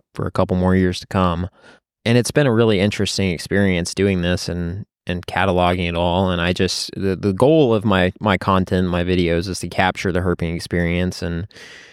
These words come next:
uh, try to instill an appreciation for, for not just herps, but the ecosystem, public land,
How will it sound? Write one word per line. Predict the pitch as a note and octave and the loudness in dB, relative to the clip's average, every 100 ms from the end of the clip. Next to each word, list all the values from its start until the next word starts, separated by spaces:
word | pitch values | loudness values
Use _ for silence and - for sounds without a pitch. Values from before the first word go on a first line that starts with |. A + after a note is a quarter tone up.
| _ - | _ -4
uh, | G#2 F#2+ | 0 2
try | - A2+ | 4 4
to | A2 | 4
instill | G2+ G2+ - A#2+ A2 | 4 2 2 2 4
an | G#2 | 2
appreciation | F#2 - G2+ - F#2+ G2 - E2+ F2 | 0 0 0 2 2 2 0 -4 -6
for, | - F#2 F2+ E2+ G2+ - _ _ | -4 0 2 2 -2 -10 _ _
for | G2 | 2
not | G2 F2+ | 2 2
just | F2 - | -2 -2
herps, | F#2+ F2 - - | 0 0 -2 -4
but | F2 - _ _ _ _ _ _ _ _ - | -4 -4 _ _ _ _ _ _ _ _ -4
the | F2+ F#2+ | -2 0
ecosystem, | F#2+ F2 F#2 - F#2 F2 F2 G2+ _ _ - | 0 0 -2 -4 -4 -4 -6 -10 _ _ -2
public | G2 F#2 - | 0 0 0
land, | F2+ F2+ F2+ F2+ G2+ | 2 2 2 0 -4